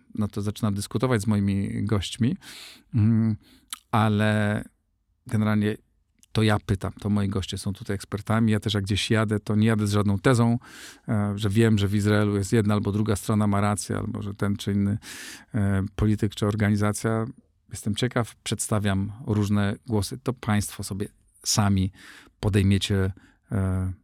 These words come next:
decyzję, czy na kogo głosować, czy, e, do kogo wam bliżej, czy jak wy rozumiecie, em, dane zdarzenie.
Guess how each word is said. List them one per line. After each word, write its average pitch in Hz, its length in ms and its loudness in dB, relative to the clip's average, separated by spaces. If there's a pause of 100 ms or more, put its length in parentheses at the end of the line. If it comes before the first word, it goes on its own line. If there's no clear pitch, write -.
(140)
decyzję, 104 520 2
czy - 140 0
na 110 100 4
kogo 110 300 0
głosować, 104 540 0
czy, 98 260 -4 (500)
e, 101 320 -2
do 98 140 -2
kogo 101 260 0
wam 98 200 2
bliżej, 101 420 2
czy - 160 -2
jak 98 160 0
wy 98 140 0
rozumiecie, 95 640 0 (520)
em, 95 560 -4
dane 98 300 0
zdarzenie. 92 440 -2